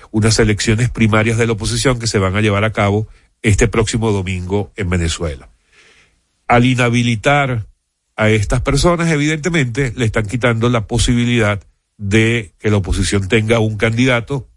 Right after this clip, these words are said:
que pueda rebatirle el triunfo en unas posibles elecciones presidenciales del dos mil veinticuatro. Pero eso no ha sido el único, eh, boicot que ha hecho el régimen de Maduro a esas posibles elecciones,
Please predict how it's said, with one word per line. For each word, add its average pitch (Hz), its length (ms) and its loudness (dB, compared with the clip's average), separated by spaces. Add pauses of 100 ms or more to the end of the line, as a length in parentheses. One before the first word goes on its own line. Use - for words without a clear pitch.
que 110 100 0
pueda 123 480 0
rebatirle 104 840 0 (280)
el 107 180 2
triunfo 117 460 0
en 101 80 -2
unas 104 180 -2
posibles 101 460 0
elecciones 95 380 -2
presidenciales 92 640 0
del 95 120 0
dos 85 140 -2
mil 87 160 -2
veinticuatro. 85 600 -6 (280)
Pero 113 160 6
eso 113 160 2
no 127 100 0
ha 123 60 2
sido 123 260 2
el 117 80 -2
único, 117 540 -2 (420)
eh, 98 320 0
boicot 104 560 0
que 113 80 -2
ha 110 60 2
hecho 110 220 0
el 98 40 -2
régimen 104 320 0
de 101 100 0
Maduro 95 340 0
a - 20 0
esas 101 180 0
posibles 95 420 0
elecciones, 95 520 0